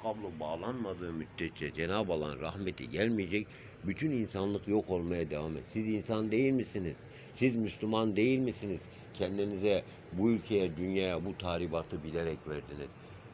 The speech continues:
Kusura bakmayın, biz Allah'tan başka kimseden korkmayız. Ben yarın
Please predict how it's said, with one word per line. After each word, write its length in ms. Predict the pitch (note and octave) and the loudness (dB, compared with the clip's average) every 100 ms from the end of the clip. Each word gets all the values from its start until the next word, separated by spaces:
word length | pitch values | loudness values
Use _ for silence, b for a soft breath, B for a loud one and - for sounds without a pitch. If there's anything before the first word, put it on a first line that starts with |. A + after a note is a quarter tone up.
| - - | -12 -4
Kusura 420 | B2+ C3+ A2 G2+ | -2 2 4 6
bakmayın, 540 | A2 - G2+ G2 E2 | 4 4 0 0 0
biz 120 | F2 G2 | -2 0
Allah'tan 520 | E2+ F2+ F#2 - G2+ F#2+ | 2 4 4 2 -2 0
başka 280 | F2+ F2+ | -2 -4
kimseden 520 | E2 G2 E2 E2+ D#2+ D#2+ - | -6 -8 -6 -4 -2 -4 -2
korkmayız. 420 | D2+ D2 D#2 D2 D#2+ | -4 -2 -6 -6 -4
Ben 80 | F2 | -2
yarın 400 | F2 F2+ F#2 | 2 4 2